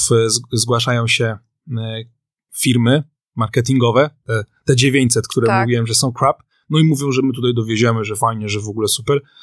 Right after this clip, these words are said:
Speaker 1: a tak naprawdę to jest przepalanie pieniędzy, no i niestety to jest smutne, no bo,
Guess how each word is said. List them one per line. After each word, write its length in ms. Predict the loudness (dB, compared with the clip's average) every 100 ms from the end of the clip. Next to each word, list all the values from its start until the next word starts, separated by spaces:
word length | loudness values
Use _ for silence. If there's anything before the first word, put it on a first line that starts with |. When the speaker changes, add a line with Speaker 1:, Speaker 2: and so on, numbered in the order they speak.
| -8
Speaker 1:
a 80 | -4
tak 120 | -2
naprawdę 340 | 0 0 0 2
to 80 |
jest 100 | 2
przepalanie 500 | 2 0 0 0 0
pieniędzy, 400 | 0 0 0 -2
no 80 | -2
i 60 | 0
niestety 540 | 0 0 0 2 0
to 160 | 2 0
jest 220 | 0 -2
smutne, 420 | 0 0 0 0
no 100 | -2
bo, 200 | -4 -6